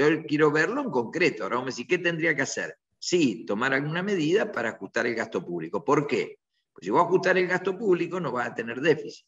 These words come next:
Si no tenés déficit, no emitís. Si no emitís, vas a tener menos inflación y vas a tener menos devaluación de los dólares alternativos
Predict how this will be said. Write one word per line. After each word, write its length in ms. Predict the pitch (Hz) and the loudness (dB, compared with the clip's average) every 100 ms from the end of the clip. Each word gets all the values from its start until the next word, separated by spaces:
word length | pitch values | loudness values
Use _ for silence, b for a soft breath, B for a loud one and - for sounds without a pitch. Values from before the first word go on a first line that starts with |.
| _ | _
Si 180 | - - | -14 -6
no 160 | 107 | -2
tenés 260 | 127 143 160 | 0 0 2
déficit, 600 | 180 - 143 - 85 - | 0 -2 -6 -6 -10 -10
no 120 | 101 | -6
emitís. 640 | 104 113 110 156 - - _ _ _ | -6 -6 -4 -4 -4 -10 _ _ _
Si 220 | - - | -18 -12
no 120 | 92 117 | -4 -2
emitís, 760 | 139 160 175 175 175 - _ _ _ _ _ _ | 0 -2 0 0 -2 -10 _ _ _ _ _ _
vas 340 | 90 104 104 | -4 -2 -2
a 120 | 107 90 | -2 -4
tener 280 | 98 107 | -4 -6
menos 340 | 107 113 113 117 | -4 -4 -2 -4
inflación 720 | 120 131 147 151 151 190 - | 0 0 0 0 0 -2 -10
y 100 | 107 | -8
vas 220 | 98 110 110 | -6 -4 -4
a 100 | 104 | -4
tener 400 | 107 117 127 104 | -2 0 -2 -6
menos 380 | 98 107 110 107 | -6 -4 -2 -2
devaluación 800 | 104 107 110 113 - 120 165 | -2 0 0 0 0 -2 -4
de 100 | - | -6
los 160 | 101 90 | -6 -4
dólares 360 | 98 107 95 90 | -4 -2 -4 -6
alternativos 680 | 85 90 92 95 160 110 | -8 -12 -10 0 0 0